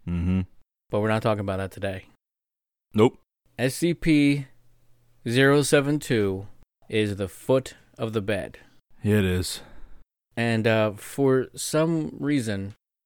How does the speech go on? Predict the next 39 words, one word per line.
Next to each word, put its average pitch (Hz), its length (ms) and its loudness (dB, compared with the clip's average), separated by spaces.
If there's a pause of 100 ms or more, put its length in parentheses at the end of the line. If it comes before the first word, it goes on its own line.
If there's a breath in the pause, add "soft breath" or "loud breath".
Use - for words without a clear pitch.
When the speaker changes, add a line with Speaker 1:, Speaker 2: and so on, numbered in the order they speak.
Speaker 2:
when 110 140 -2
we 127 120 2
get 156 80 4
into 156 180 0
the 151 80 0
description, 107 640 -2 (420)
safe - 720 2 (100)
is 110 260 -2
not 113 460 0 (300)
the 117 100 -2
word 110 300 4
I 104 80 4
would 104 180 0
use 98 520 -6 (560)
to 98 420 -4 (280)
classify 104 500 -2
this 85 180 -12
thing. - 200 -14 (400)
Speaker 1:
Yeah, 87 200 0
I - 20 4
don't 113 140 8
know 117 100 10
about 90 280 8
it, 85 120 4
but 87 220 4
you 104 160 4
told 120 240 10
me 98 60 8
about 85 320 4
it, 85 80 2
and 85 240 2
Speaker 2:
<laughs> - 40 2
Speaker 1:
it - 420 -2
doesn't 110 220 2
sound 98 260 4
very 90 180 4
safe 85 300 -2
to 90 80 -4
me. 80 240 -4